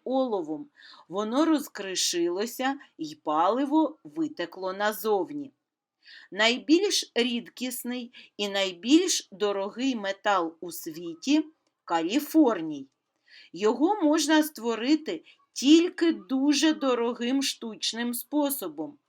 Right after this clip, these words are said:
Ціна на цей метал складає від десяти до двохсот п'ятдесяти мільйонів доларів за один грам.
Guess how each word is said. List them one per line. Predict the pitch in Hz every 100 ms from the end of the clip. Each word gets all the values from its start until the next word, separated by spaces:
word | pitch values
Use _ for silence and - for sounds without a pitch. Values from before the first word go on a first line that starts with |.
| _ - - _
Ціна | - 226 220 247 285
на | 247 202
цей | - 247 269
метал | 240 180 - 226 294 302
складає | - 202 202 202 254 269 226
від | 190 220 170
десяти | 214 208 196 180 - 320 339 - - -
до | 165 247 311
двохсот | 269 311 359 - 240 254 294
п'ятдесяти | 269 247 240 180 233 - 202 - 233
мільйонів | 269 240 196 170 185 233 247 214
доларів | 156 185 196 214 220 214
за | 196 185
один | 175 175 160 175 180
грам. | 202 208 190 151